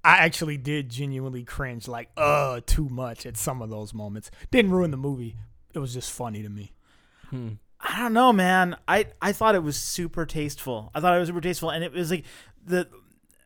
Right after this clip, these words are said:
Speaker 3: our white American protagonists,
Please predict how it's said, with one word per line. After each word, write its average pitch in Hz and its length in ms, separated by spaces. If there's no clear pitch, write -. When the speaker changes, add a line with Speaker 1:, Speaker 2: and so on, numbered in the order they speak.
Speaker 3:
our 175 520
white 165 420
American 143 1040
protagonists, 135 880